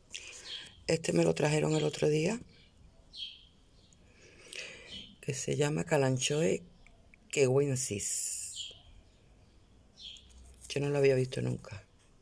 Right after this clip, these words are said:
Me lo trajo una amiga el otro día. Y la verdad que sa-, tan solo he encontrado una,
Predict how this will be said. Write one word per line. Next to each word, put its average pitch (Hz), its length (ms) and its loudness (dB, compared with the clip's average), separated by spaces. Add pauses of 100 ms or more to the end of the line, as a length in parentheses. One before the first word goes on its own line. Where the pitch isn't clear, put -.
(880)
Me 123 100 2
lo 120 120 6
trajo 127 720 4 (160)
una 135 180 2
amiga 127 320 2
el 127 100 4
otro 127 260 0
día. 156 280 0 (2250)
Y 143 120 4
la 131 160 8
verdad 127 300 6
que 139 100 2
sa-, - 160 0
tan 135 180 4
solo 131 240 2
he 135 60 4
encontrado 135 420 2
una, 131 720 2